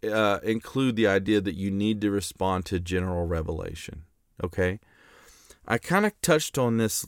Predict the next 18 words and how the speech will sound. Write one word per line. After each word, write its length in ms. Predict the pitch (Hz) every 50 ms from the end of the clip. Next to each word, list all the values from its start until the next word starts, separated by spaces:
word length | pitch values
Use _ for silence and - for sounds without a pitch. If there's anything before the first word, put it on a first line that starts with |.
| - _
uh, 140 | 80 95 - - -
a, 100 | 104 - -
a 80 | 101
little 400 | 101 101 - - 110 113 120 123
bit 120 | 110 107 - -
earlier, 300 | 98 98 98 92 90 87
but 120 | 85 - -
I 100 | - 101
need 180 | 113 135 143 127
to 40 | 120
explain 420 | - - - - - 104 104 101
this 160 | 101 92 -
just 260 | - - 117 113 - -
a 60 | 113
little 160 | 104 104 104
bit 200 | 92 95 92 -
further. 440 | - - 80 80 80 76 73 76 80 - _ - - - - - - - _ _ _ _ _ _ _ _ _ _ _ _ _ _ _ _ _ _ _ _ _ _ _ - - - - - -
Um, 220 | 127 113 107 110